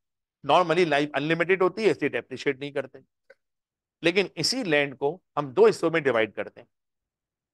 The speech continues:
हमारी अकाउंटिंग में कुछ ऐसे लैंड होते हैं जिनको हम कहते हैं फ्री होल्ड लैंड। कुछ सवालात में इनका जिक्र मिलेगा।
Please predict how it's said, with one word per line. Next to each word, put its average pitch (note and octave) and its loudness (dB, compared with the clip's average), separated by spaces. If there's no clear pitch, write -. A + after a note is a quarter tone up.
हमारी F3+ 4
अकाउंटिंग C#3 2
में B2 -6
कुछ E3 0
ऐसे D3+ 0
लैंड C#3+ 0
होते B2+ -2
हैं C#3 -10
जिनको D3+ 2
हम D#3+ 2
कहते C3 0
हैं B2 -8
फ्री G3+ 0
होल्ड C3+ 2
लैंड। G2 -10
कुछ A3 2
सवालात C3+ 2
में D#3+ -2
इनका C#3 -2
जिक्र B2 0
मिलेगा। A2 -4